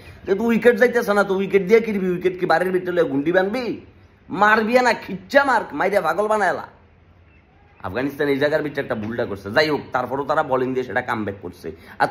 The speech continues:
তোমরা, তোমরা গেছো তেল সেওয়ান শ্যাম্পু আনতা। সংবাদ সম্মেলনের ভিতরে নির্লজ্জ ক্যাপ্টেন কয়,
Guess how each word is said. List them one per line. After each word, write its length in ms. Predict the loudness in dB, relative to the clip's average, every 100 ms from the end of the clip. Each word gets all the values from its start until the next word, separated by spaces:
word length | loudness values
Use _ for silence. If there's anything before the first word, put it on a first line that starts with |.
| 0
তোমরা, 480 | 2 4 6 4 0 -12 -20 -20 -6
তোমরা 240 | 0 0
গেছো 220 | 0 -4
তেল 280 | -2 -2 -2
সেওয়ান 420 | 0 2 2 0
শ্যাম্পু 400 | -6 -12 -8 -4
আনতা। 300 | -4 -4 -8 -10 _ _ _ _ _ _ _ _ _ _
সংবাদ 460 | -6 -4 0 0 0
সম্মেলনের 480 | -2 0 2 0 -2
ভিতরে 200 | -2 -2
নির্লজ্জ 480 | -2 0 -2 -2 -4
ক্যাপ্টেন 460 | -2 -4 -4 -4
কয়, 260 | 0 0